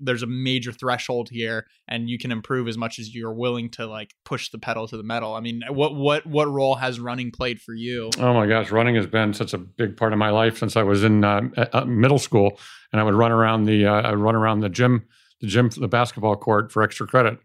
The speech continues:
Speaker 2: It was my goal always to get, or my dad always, you know, wanted me to get a,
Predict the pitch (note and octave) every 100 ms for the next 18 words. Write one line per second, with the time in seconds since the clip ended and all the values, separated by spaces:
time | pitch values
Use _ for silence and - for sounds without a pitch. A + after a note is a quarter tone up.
0 | _ _ _ - A#2 G2+ G#2+ G#2+ A#2+ A2
1 | A2 A2 - A#2 - A#2+ B2+ G2+ G2 A2+
2 | A2 G#2+ B2+ A#2+ A2 G2 B2+ C3+ G#2 G2+
3 | G#2 G2 G2 G2 G#2+